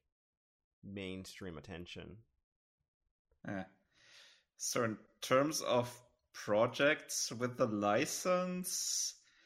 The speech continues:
Speaker 2: I don't know. Uh, if I was someone, uh, responsible for licensing out the property to games, I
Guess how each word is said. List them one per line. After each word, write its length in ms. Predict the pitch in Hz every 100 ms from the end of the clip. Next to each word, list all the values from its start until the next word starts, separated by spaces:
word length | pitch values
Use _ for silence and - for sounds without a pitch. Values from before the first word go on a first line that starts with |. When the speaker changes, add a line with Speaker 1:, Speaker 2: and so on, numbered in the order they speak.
| _ _ - - - _ _ _ - _ _ _ _ _ _ _ -
Speaker 2:
I 100 | 240
don't 180 | 285 269
know. 400 | 269 233 123 107
Uh, 720 | 107 120 - 120 120 120 117 -
if 180 | 120 -
I 180 | 156
was 400 | 185 175 170 165
someone, 840 | - - - 139 135 135 131 131 - - _ _ -
uh, 640 | 123 117 117 117 113 113 113 - - -
responsible 800 | 120 110 - 113 110 123 123 120
for 460 | 117 - 110 110 107
licensing 720 | 104 104 110 - 117 113 110
out 340 | - 101 110 -
the 80 | 131
property 800 | - 131 131 143 139 - 143 139 139
to 380 | - 127 123 123 120
games, 1000 | 113 113 143 170 175 185 180 - - - _ _ - - - _ _ _ _ _ _ _ -
I 360 | 143 240 233